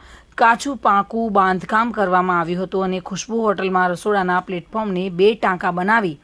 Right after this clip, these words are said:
અને આ જ્વલંતશીલ પેટ્રોલિયમ પદાર્થ રાખવામાં આવ્યો હતો. તેના પર રસોઈની કામગીરી કરવામાં આવી હતી, જે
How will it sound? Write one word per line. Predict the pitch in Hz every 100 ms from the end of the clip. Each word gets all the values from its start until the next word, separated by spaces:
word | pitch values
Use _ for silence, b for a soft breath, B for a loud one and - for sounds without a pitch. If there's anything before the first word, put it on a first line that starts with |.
| B B B 214
અને | 226 233
આ | 220 226
જ્વલંતશીલ | 190 208 214 247 240 196 226 214
પેટ્રોલિયમ | 214 190 - 220 202 190
પદાર્થ | 185 180 180
રાખવામાં | 185 170 185 170 160
આવ્યો | 156 156
હતો. | 160 214
તેના | 208 190 180
પર | 185
રસોઈની | 180 175 - 247 214 196
કામગીરી | 190 180 165 160 165
કરવામાં | 180 196 170 160 156
આવી | 143 151
હતી, | 156 190 160 - B B B B
જે | 160 214